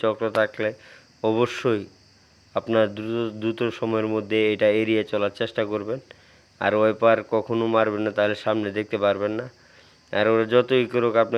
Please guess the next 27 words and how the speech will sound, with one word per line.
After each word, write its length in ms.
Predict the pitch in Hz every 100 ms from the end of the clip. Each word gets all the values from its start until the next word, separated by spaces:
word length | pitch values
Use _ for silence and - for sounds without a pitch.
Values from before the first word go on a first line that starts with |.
| 107
গাড়িটা 280 | 110 107 104 107
আস্তে 160 | - 113
আস্তে 160 | 110 113
করে 140 | 110 110 107
বাড়ানোর 360 | 110 110 110 113
চেষ্টা 240 | 113 110 101
করেন, 220 | 101 104 - - - _ _ -
ওরা 180 | 120 131 101
গ্লাস 220 | 117 117 113
ভাঙতে 240 | 117 110 110
চাইতেছে, 360 | 117 113 110 - 110
এ 40 | 110
করতে 200 | 110 107
চাইতেছে, 320 | 107 104 107 104 107
দেখেন 220 | 107 110 107
দরজা 260 | 110 107 104
খুলেই 280 | - 113 110
ফেলতে 260 | 113 107 104 107
হয়েছে। 280 | 104 - 110 - - _ _ _ _ 104
দেখেন 280 | 110 110 104 -
কি 100 | 123 117
অবস্থা 280 | 104 104 113 101
করতেছে, 360 | 101 - 104 98 104
দেখেন 240 | 98 98 110 _ - _ _ _ _ _ _ _ _ _ _ _
কি 140 | - 117 113
একটা 180 | 113 113 107
অবস্থা 280 | 104 104 -